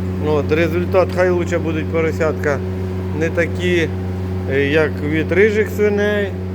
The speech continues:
Ну, але якщо в нас були екземпляри від рижих свиней, ну, не хочу просто спокушати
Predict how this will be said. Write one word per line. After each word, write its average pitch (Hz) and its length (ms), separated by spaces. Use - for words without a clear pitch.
Ну, 190 280
але 175 440
якщо 147 320
в 180 80
нас 170 180
були 165 480
екземпляри 165 760
від 160 320
рижих 160 460
свиней, 185 460
ну, 190 140
не 165 120
хочу 180 300
просто 160 340
спокушати 170 680